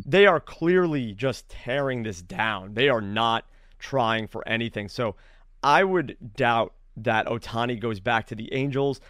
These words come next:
My bold prediction, I have two. One's a homer pick, obviously, and the other one is what I likely think is going to happen. I think he's going to go to the Dodgers.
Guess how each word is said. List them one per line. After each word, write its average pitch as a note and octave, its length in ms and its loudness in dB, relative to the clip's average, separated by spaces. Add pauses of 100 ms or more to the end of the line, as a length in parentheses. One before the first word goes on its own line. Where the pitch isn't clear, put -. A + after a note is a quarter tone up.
(380)
My D#3 360 2
bold A3+ 220 2
prediction, G#3+ 600 -2 (560)
I F#3 80 2
have G3+ 240 4
two. E3+ 320 2
One's D#3+ 440 0
a D#3+ 80 2
homer C3 280 -2
pick, B2+ 220 -4
obviously, A#2 680 -2
and A#2+ 400 0 (320)
the D#3 140 2
other E3 200 4
one D3+ 300 0
is C3 480 -4
what B2+ 140 0
I A#2 180 2
likely A#2 460 -4
think E3 240 -6
is D#3+ 100 -8
going E3+ 220 -2
to D#3+ 40 0
happen. E3+ 360 -2
I G#3+ 140 -2
think B3+ 180 -6
he's A#3 160 -4
going F3+ 220 -2
to D#3 60 -2
go D3+ 140 2
to C#3 80 -4
the A#2 80 -6
Dodgers. C3+ 640 -4